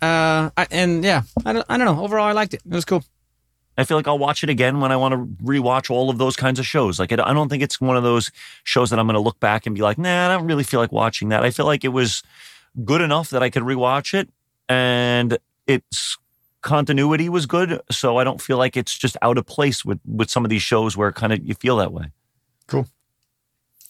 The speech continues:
Speaker 1: Well, Ross, like always, man, I appreciate you throwing the insight into the Marvel world, 'cause I sometimes am clu-, am clueless. I'm clueless on that kind of stuff.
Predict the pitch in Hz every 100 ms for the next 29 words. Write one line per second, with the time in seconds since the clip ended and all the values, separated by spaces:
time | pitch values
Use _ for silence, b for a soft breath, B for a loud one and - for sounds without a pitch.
0 | - _ - _ _ _ - 147 165 -
1 | 147 170 180 170 160 170 190 185 170 185
2 | 147 156 139 202 175 196 190 175 185 185
3 | 180 180 190 185 180 160 151 170 160 143
4 | 135 131 127 127 139 156 156 139 156 151
5 | 160 151 143 139 160 156 - 135 - 180
6 | 143 104 - 127 - 175 143 123 117 107
7 | 120 107 - 104 95 -